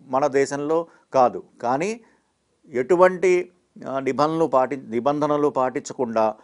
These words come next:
ఆ, ఇల్లీగల్గా మన దేశంలో సెటిల్ అయిన ఎవరైతే ఉన్నారో వాళ్ళందరినీ ముందు బయటికి తోసేయాలి.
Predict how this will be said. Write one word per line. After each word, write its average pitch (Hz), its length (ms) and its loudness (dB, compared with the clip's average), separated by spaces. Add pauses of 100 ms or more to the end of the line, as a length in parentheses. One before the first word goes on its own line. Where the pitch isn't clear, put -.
(280)
ఆ, 120 140 -2
ఇల్లీగల్గా 196 720 4
మన 165 220 -4
దేశంలో 151 460 -2
సెటిల్ 135 300 -6
అయిన 117 160 -2
ఎవరైతే 120 480 -2
ఉన్నారో 107 480 -4 (300)
వాళ్ళందరినీ 127 460 2
ముందు 143 240 -6
బయటికి 117 280 -2
తోసేయాలి. 87 460 -12